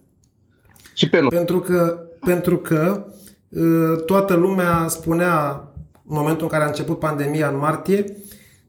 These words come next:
Speaker 2: că două mii douăzeci va fi blocat din punct de vedere al tranzacțiilor. Cum ați reușit să vindeți?
Speaker 1: Un an,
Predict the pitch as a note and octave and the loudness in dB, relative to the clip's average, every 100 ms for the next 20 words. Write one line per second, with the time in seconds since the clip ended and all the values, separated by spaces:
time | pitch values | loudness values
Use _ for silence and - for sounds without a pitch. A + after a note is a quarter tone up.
0 | - F3 E3 G3 F#3+ F#3 F#3 F3 D#3+ F3+ | -4 2 4 4 4 4 4 4 4 4
1 | E3+ - F3 E3 F3 F3+ D#3+ - - D3+ | 2 2 2 2 2 4 0 -2 -10 -6
2 | C#3 D#3+ D#3 D3 C#3+ D3 C#3 C#3 C#3 C3 | -2 -2 0 0 0 0 0 0 -2 0
3 | B2+ - A#2 G#2+ - - _ _ _ _ | -2 -2 -8 -8 -12 -18 _ _ _ _
4 | _ _ _ _ _ _ - - _ _ | _ _ _ _ _ _ -20 -20 _ _
5 | _ - G3 G3+ F#3 G3 F#3+ F#3+ - - | _ -8 0 4 4 4 4 0 -2 -12
6 | - C#3+ C3+ B2+ - - - _ _ _ | -10 -8 -6 -8 -10 -16 -20 _ _ _
7 | _ _ _ _ _ _ - _ _ - | _ _ _ _ _ _ -20 _ _ -14
8 | B2 B2+ C#3 E3 E3+ | -4 2 6 6 4